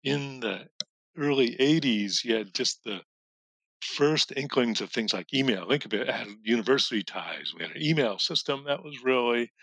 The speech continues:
powerful. We had networked computers that were really interesting. That was all pretty, pretty early, 'cause one of the things Linkabit did was we had involvements with arpanet,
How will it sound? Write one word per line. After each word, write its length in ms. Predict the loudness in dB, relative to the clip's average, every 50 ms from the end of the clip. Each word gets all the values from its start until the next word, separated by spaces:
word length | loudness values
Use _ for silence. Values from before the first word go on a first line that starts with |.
| -20 -20 -20 -18 _ -2
powerful. 480 | 0 0 2 0 -2 -6 -10 -10 -6
We 120 | -2 0 0
had 140 | 0 -2 0
networked 640 | 0 0 0 0 -4 -4 -2 -2 -2 -2 -6 -10 -12 _
computers 840 | -16 -16 -8 -6 -2 2 2 2 4 2 0 -2 -2 -4 -4 -4 -4 _ _ -20 -20 -20 _ _
that 180 | 0 0 0 0
were 140 | -2 -4 -2
really 680 | 2 2 2 2 0 0 -2 -4 -6 -8 -10 -14 -16 _ _
interesting. 460 | -2 -2 -2 -2 -4 -4 -4 -6 -8 -14 _
That 180 | -2 0 0 0
was 180 | 0 -2 -2 -4
all 280 | -2 -2 -2 -2 -2 -4 -4
pretty, 500 | -4 -2 0 2 2 2 2 0 -4 -8 _ _ -20 -18 _ 0
pretty 220 | 2 4 4 4
early, 240 | 4 2 2 2 0
'cause 180 | -2 -4 0 2
one 120 | 2 2 2
of 40 | 0
the 80 | -2
things 280 | -2 -2 -2 -2 -2 0
Linkabit 440 | 0 0 0 0 -2 -2 -2 -4 -2 -2
did 260 | 0 0 0 -2 -6
was 340 | -10 -10 -4 -2 -2 -2 -2 _ _ _ _ _ _ _ _ _ _ _
we 100 | -6 -6
had 380 | -4 -2 0 0 0 0 -2 -4
involvements 960 | -8 -10 -10 -4 0 2 2 2 2 -2 -6 -10 -14 -6 -4 -2 -2 -2 -6 -10
with 220 | -12 -12 -10 -10
arpanet, 600 | -4 0 0 0 0 -2 -6 -8 -8 -10 -12 -12